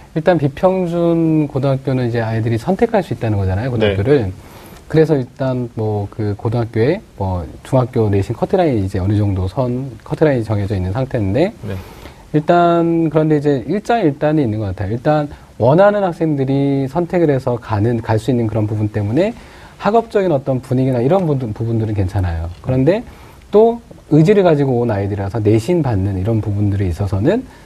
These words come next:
Speaker 1: 또 이제 그런 어떤 부분들은 좀 감수를 또 해야 되는 거거든요.
Speaker 2: 네.
Speaker 1: 그리고 또 학교에서 이제 그 고고-, 고등학교 유형이 아니라 그 학교에서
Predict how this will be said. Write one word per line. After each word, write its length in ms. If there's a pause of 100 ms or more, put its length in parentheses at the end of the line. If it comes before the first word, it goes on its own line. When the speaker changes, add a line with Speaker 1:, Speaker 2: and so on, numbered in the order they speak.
(240)
Speaker 1:
또 120
이제 160
그런 240
어떤 260
부분들은 400
좀 140
감수를 420
또 80
해야 220
되는 200
거거든요. 400 (160)
Speaker 2:
네. 140
Speaker 1:
그리고 260
또 200 (340)
학교에서 760
이제 440
그 260 (200)
고고-, 300
고등학교 400
유형이 1120 (260)
아니라 480 (340)
그 180
학교에서 580